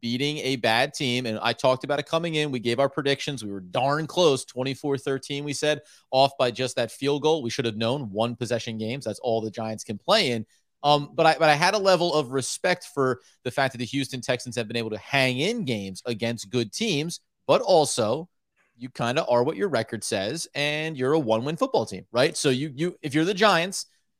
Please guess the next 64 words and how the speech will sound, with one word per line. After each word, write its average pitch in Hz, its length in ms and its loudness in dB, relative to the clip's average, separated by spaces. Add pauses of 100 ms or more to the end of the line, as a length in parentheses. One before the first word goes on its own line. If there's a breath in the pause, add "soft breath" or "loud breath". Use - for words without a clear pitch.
(120)
and 107 80 -10
you're 110 120 -4
coming 139 240 0
into 165 100 -2
this 175 160 -2
one 190 140 0
six - 260 -4
and 208 100 -6
two, 156 440 0
coming 131 320 -2
off 165 200 0
the 185 80 -4
bye, 160 440 2 (560)
you 156 120 -8
can't 180 280 2
lose 185 240 0
to 190 140 2
a - 20 2
one-win 165 420 2
team 175 200 -2
at 127 80 -2
this 127 140 -2
point 131 160 -2
in 123 60 -2
the 120 60 -4
season. 107 320 -2
Like, 110 200 -2
you 127 80 -2
just, 120 200 -4
it, 143 140 -10
it 151 140 -2
simply 165 360 2
cannot 139 260 2
happen. 131 320 2
And 104 100 -10
if 147 180 2
it 143 100 2
were 123 500 4
to 123 140 0
happen, 110 480 0 (400)
then 139 200 4
all 139 100 8
of 131 80 2
a 131 60 0
sudden, 151 320 4
I 120 60 2
think 131 300 -4
things 127 200 -2
would 123 120 -4
felt 123 240 2
really 127 320 0
different 131 380 -2
here 117 140 -2
on 110 120 0
a 110 60 0
Monday 120 400 2
in 104 80 -6
spite 117 300 0
of 107 80 -2
an 107 80 -6
overall 110 340 2
good 107 160 -4
season. 107 300 -2
So 107 260 0